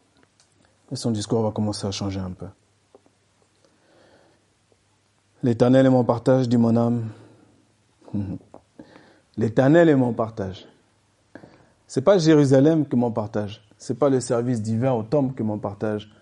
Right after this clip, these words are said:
C'est pas, euh, une montagne particulière, une, euh, une ville, des frontières particulières. C'est l'Éternel.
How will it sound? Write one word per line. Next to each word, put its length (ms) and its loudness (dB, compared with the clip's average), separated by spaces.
C'est 240 -8
pas, 340 2
euh, 360 -6
une 120 2
montagne 400 2
particulière, 800 -2
une, 140 -2
euh, 280 -6
une 180 0
ville, 240 2
des 80 -2
frontières 520 2
particulières. 760 -2
C'est 220 -6
l'Éternel. 640 -4